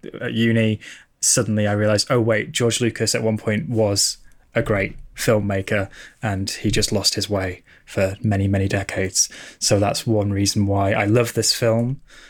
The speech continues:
I think it's a great new Hollywood film, and it's a little glimpse into an alternate dimension where George Lucas didn't have the huge Star Wars success and instead was more of a smaller, independent, maybe even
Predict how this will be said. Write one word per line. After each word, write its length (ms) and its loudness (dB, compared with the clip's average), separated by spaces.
I 80 -2
think 240 -6
it's 140 -2
a 40 -2
great 440 0
new 260 4
Hollywood 560 2
film, 540 0
and 140 -2
it's 120 -6
a 40 -2
little 180 -6
glimpse 480 0
into 580 -2
an 80 -2
alternate 380 0
dimension 560 0
where 220 2
George 260 0
Lucas 300 0
didn't 400 2
have 280 0
the 60 0
huge 280 2
Star 260 0
Wars 220 0
success 420 -2
and 100 0
instead 340 0
was 180 -2
more 180 2
of 80 -4
a 80 0
smaller, 400 2
independent, 760 -2
maybe 220 2
even 160 0